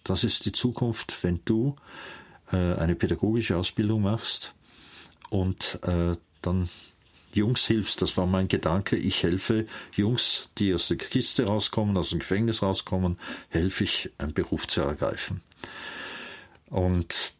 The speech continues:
tatsächlich, dann konnte ich diese Ausbildung machen. Das, das nennt sich in der Schweiz Arbeitsagoge. Das ist eine sozialpädagogische Ausbildung in Richtung Arbeitsintegration.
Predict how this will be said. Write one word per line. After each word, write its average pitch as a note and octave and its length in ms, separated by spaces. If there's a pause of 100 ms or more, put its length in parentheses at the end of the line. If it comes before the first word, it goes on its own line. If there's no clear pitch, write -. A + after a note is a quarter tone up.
tatsächlich, G#2+ 640
dann G2+ 260
konnte G#2 300
ich - 180
diese F#2 340
Ausbildung F2 460
machen. F#2+ 280
Das, G2 200
das - 200
nennt F#2+ 200
sich G2+ 120
in F2+ 60
der F2 80
Schweiz D#2+ 380
Arbeitsagoge. F#2+ 1160 (300)
Das - 180
ist G#2 160
eine F#2+ 140
sozialpädagogische F#2 1200
Ausbildung G#2 720 (200)
in F#2+ 180
Richtung F#2+ 480
Arbeitsintegration. - 1120